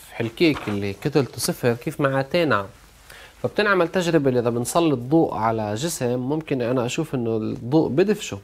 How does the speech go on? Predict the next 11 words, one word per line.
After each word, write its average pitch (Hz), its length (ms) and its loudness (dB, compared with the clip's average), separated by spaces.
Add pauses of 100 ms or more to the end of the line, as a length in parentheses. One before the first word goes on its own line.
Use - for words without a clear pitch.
(960)
لأن 120 200 2
شو 147 120 0
يعني 165 140 4
بدفشه؟ 131 380 2
يعني 123 160 0
شغل 135 320 0
عليه 139 160 2
ضغط، 143 300 4 (580)
في 127 80 -2
قوة 139 260 2
دفع. 139 320 0